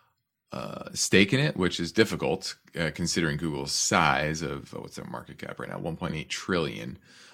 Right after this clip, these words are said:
Uh, I don't think any activist is gonna <laughs> try to tackle Google, especially 'cause their business has been, you know, pretty good over the years. So, yeah, I would go with the one that's just trading at the cheaper price.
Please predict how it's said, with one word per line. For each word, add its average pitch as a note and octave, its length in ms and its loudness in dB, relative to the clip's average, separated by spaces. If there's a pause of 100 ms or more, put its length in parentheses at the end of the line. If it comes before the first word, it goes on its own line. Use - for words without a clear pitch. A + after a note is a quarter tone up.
Uh, D2 220 -2
I D#2+ 80 2
don't D#2 220 0
think E2 160 -2
any D#2 140 2
activist D2 500 2
is E2 100 -10
gonna E2 280 0
<laughs> - 20 -4
try - 180 4
to E2 80 6
tackle D#2+ 520 2 (100)
Google, D#2+ 380 0
especially E2 420 -2
'cause E2 220 -4
their G2 200 0
business F2+ 460 -2
has G2+ 200 -6
been, A2+ 560 -6
you A#2 120 -6
know, A2 160 -6
pretty A2+ 160 0
good - 260 -2
over D2+ 140 -2
the C#2+ 80 -4
years. - 240 -10 (680)
So, G2+ 840 6 (800)
yeah, D2+ 240 -4
I F2 60 0
would F#2 160 2
go E2 480 2
with D2 480 -4
the F2 100 -6
one D2 180 -2
that's D2 180 -4
just - 160 -8
trading - 260 -6
at - 80 -10
the - 60 -20
cheaper - 320 -12
price. - 480 -10